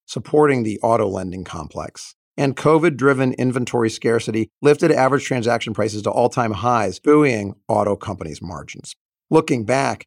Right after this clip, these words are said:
the relatively strong performance of auto companies contributed to ever-growing levels of CapEx and R and D in increasingly unfamiliar areas ranging from battery cell development to software and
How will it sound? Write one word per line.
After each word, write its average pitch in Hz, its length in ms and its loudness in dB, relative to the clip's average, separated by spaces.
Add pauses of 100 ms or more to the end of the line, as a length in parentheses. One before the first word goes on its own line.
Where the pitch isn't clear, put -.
(120)
the 147 80 0
relatively 156 420 4
strong 143 320 2
performance 123 400 0
of 113 140 -2
auto 131 200 4
companies 107 440 -4
contributed 120 720 0
to - 120 -4 (100)
ever-growing 117 600 2
levels 98 320 0
of 95 140 -8
CapEx 107 680 -2
and 113 260 -2
R 113 240 2
and 110 140 0
D 104 260 -2 (120)
in 123 100 -2
increasingly 139 720 0
unfamiliar 120 720 0
areas 117 420 2
ranging 107 360 -4
from 101 220 -6
battery 120 420 0
cell 117 260 0
development 113 580 0
to - 80 -16
software 117 760 0 (120)
and 95 100 -10